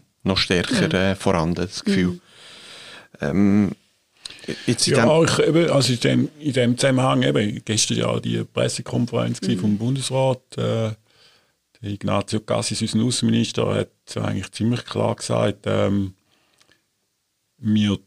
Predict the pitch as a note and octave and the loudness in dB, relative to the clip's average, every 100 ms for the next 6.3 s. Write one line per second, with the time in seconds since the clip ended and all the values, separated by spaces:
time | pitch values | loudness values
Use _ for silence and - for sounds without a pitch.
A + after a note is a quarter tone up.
0 | - G#2 F#2+ - G#2+ E3+ - E2 G2 - | -2 0 0 2 0 0 -2 -4 -4 0
1 | A#2 - - A2 G#2 - A2+ C3 E3+ F3 | 0 0 -2 0 -2 -2 2 2 0 -4
2 | - A2 A2 G#2 G#2 G2+ G2+ G#2 F#2 _ | -6 -2 -2 -2 -2 -2 -4 -6 -10 _
3 | _ - _ _ _ _ _ _ _ _ | _ -20 _ _ _ _ _ _ _ _
4 | _ _ _ _ _ _ _ _ - - | _ _ _ _ _ _ _ _ -2 4
5 | A#2+ A#2 B2+ B2+ A#2+ G#2+ A#2 A2+ G2+ F#2 | 6 6 4 2 0 2 0 0 -2 -2
6 | B2 D#3+ | -2 -2